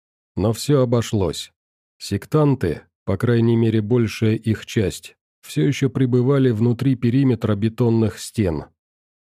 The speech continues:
Двое наблюдателей среагировали слишком поздно, да и пренебрежение плодами прогресса сыграло с ними злую шутку.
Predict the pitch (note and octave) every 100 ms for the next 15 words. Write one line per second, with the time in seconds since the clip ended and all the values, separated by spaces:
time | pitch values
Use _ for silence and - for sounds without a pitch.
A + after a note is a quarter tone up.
0 | _ - E2 F2 C3+ C#3 C3 B2 B2 A#2+
1 | C#3 C#3+ - F2 E2 D2+ - G#2+ A2 A2
2 | D3 C#3 C3 C3+ B2+ C3+ C3+ - C#3 B2+
3 | B2 C#3+ G#2+ E2+ C#2+ - _ _ F2 F#2+
4 | B2 A#2+ C3 C3+ B2+ C#3 B2+ D3+ C3+ C3
5 | A2+ B2+ C3+ C#3 C3+ C3 B2 B2+ C3+ D3+
6 | C3+ - E2 G#2+ G#2+ C3+ B2+ A#2 - B2+
7 | B2 A#2+ F#2+ A2+ A#2+ A#2 A2 - A2 -
8 | - D2+